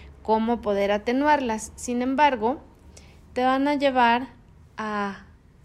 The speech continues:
encontrar calma, inspiración, equilibrio y, ¿por qué no?, a llenarte de entusiasmo. Por eso, la cromoterapia, pues, se considera una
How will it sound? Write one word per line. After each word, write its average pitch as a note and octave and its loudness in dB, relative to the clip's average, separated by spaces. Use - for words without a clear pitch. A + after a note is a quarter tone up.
encontrar G#3 -4
calma, A3 0
inspiración, A3 -2
equilibrio B3+ 0
y, A3+ -6
¿por G#3 -6
qué D4 0
no?, D4 2
a A3 -8
llenarte G3+ -6
de G#3+ -6
entusiasmo. A#3 -4
Por E4 0
eso, G4 2
la A3 -4
cromoterapia, A#3+ 2
pues, A3 -6
se G#3+ -6
considera G#3+ -2
una G#3+ -2